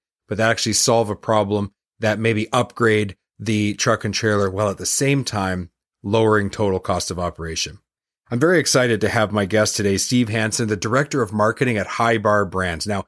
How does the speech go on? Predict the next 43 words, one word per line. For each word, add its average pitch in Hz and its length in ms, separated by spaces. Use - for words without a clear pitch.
you 107 100
might 143 240
recognize 131 600
Steve's 120 400
name 135 240
because 127 260
when 120 160
he 160 120
was 175 120
on 170 140
the 156 80
show 143 260
way 165 280
back 151 280
in 139 80
episode 127 460
forty-four, 117 680
he 120 140
was 107 160
representing 107 600
Minimizer. 139 600
High 135 220
Bar 131 240
Brands, 117 520
uh, 90 180
owns 120 340
Minimizer. 117 680
They 101 100
also 101 380
own 104 120
Premier 104 600
and 98 180
other, 101 400
uh, 95 220
business 101 500
interests. 110 540
And 107 240
so 110 320
it 107 160
is 98 160
great 113 480
to 117 120
have 101 520